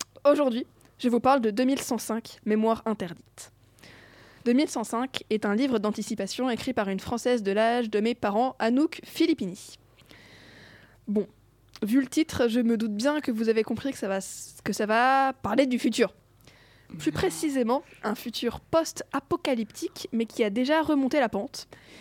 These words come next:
et qui maintenant fonctionne plutôt bien. Enfin, plutôt bien en,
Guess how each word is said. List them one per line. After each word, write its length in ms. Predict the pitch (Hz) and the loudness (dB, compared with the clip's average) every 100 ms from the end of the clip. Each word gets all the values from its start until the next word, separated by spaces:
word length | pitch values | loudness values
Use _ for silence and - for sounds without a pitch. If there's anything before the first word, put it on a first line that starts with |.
| - | -4
et 80 | 254 | -4
qui 120 | - | 0
maintenant 360 | 277 262 240 330 | 2 4 4 2
fonctionne 440 | - 220 - 311 | 0 -6 0 0
plutôt 280 | 320 - 226 | 0 -2 -2
bien. 160 | 185 185 _ _ _ _ - - - | -4 -10 _ _ _ _ -20 -20 -12
Enfin, 140 | - 202 | -6 -6
plutôt 180 | - | -2
bien 160 | 208 233 | -2 -2
en, 100 | 208 | -4